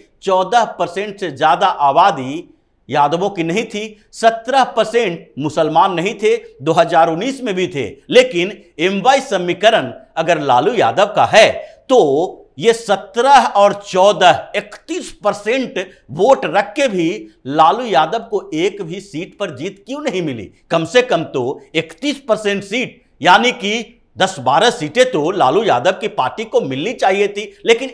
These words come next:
एक भी नहीं मिली। कांग्रेस को एक सीटें कैसे मिल गई, जबकि कांग्रेस का वोट आधार तो अभी किसी भी जाति विशेष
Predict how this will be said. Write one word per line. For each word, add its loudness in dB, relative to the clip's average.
एक 2
भी -4
नहीं -2
मिली। -6
कांग्रेस -2
को 2
एक 2
सीटें -4
कैसे 0
मिल -2
गई, -2
जबकि -4
कांग्रेस -4
का 0
वोट 2
आधार 2
तो -4
अभी -2
किसी -10
भी -8
जाति -2
विशेष -4